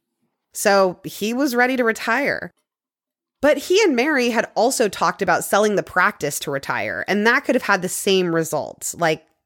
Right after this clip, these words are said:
it's not super strong motive, the financial part. And the more they looked into all these claims, the more the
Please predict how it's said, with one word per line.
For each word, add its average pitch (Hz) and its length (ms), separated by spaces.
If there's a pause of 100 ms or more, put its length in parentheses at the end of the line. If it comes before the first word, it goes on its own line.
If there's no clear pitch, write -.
(140)
it's 226 160
not 392 300
super 202 300
strong 175 380
motive, 127 440
the 165 120
financial 160 520
part. 85 300 (720)
And 320 160
the 370 60
more 349 300
they 440 160
looked 370 240
into 269 220
all 302 160
these 311 220
claims, 320 720 (180)
the 269 100
more 240 300
the 359 160